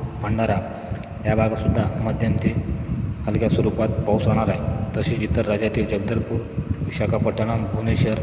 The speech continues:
हुबळी, मंगळूर, बंगळुरू, कोइंबतूर आणि चेन्नई या भागातसुद्धा मध्यम ते भा-, भारी स्वरूपात पाऊस राहणार आहे.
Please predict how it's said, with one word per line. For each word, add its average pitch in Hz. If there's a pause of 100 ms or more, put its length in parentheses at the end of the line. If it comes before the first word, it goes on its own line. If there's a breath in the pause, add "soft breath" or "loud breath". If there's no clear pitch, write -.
(920)
हुबळी, 110
मंगळूर, 107 (540)
बंगळुरू, 110
कोइंबतूर 110
आणि 104
चेन्नई 113 (600 loud breath)
या 110
भागातसुद्धा 110
मध्यम 107
ते 113
भा-, -
भारी 113
स्वरूपात 110
पाऊस 107
राहणार 110
आहे. 98